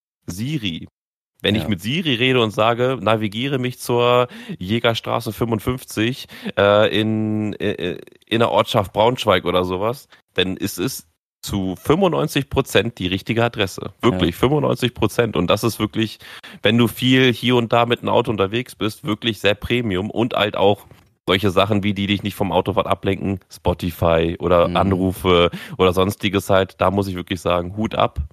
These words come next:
Speaker 1: Aber das, was ich wiederum schade finde, ist, dass die, dass Siri ihr eigenes System nicht erklären kann. Das heißt,
Speaker 2: <laughs>
Speaker 1: wenn du Siri jetzt fragst, "Wie kann ich eine App deinstallieren?", dann sagt sie dir, "Keine Ahnung."
Speaker 2: <laughs>
Speaker 1: Frag Siri mal wirklich, ob,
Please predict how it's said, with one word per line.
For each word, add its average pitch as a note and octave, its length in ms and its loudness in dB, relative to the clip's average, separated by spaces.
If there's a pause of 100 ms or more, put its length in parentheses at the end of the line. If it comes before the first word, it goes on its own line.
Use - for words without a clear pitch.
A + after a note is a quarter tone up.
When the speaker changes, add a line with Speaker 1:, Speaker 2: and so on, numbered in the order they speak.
(440)
Speaker 1:
Aber F#2+ 140 2
das, G2+ 160 0
was A2+ 100 2
ich G#2+ 80 -4
wiederum G#2 300 0
schade G2+ 260 2
finde, G2+ 280 0
ist, - 260 -4
dass F2+ 180 2
die, F#2+ 300 -4
dass F2 240 -2
Siri A2+ 440 4
ihr - 200 -2
eigenes G2 320 2
System F#2 340 -2
nicht F#2 140 -8
erklären F2+ 400 -8
kann. E2+ 240 -8 (220)
Das E2 140 -8
heißt, F2+ 460 0
Speaker 2:
<laughs> - 120 -20
Speaker 1:
wenn G2 120 2
du A2 80 6
Siri A2 300 2
jetzt F#2+ 180 0
fragst, - 540 -2 (300)
"Wie B2+ 140 -4
kann A#2 160 -6
ich A#2 140 -8
eine G#2 220 0
App - 160 0
deinstallieren?", F2+ 720 0
dann F#2 140 0
sagt G2+ 200 0
sie A2 100 -2
dir, G2+ 140 0
"Keine G2+ 280 2
Ahnung." F2 320 2 (480)
Speaker 2:
<laughs> G#2+ 80 -6 (760)
Speaker 1:
Frag C3 280 2
Siri C3 320 -2
mal B2 200 4
wirklich, C3+ 360 -2
ob, - 280 -2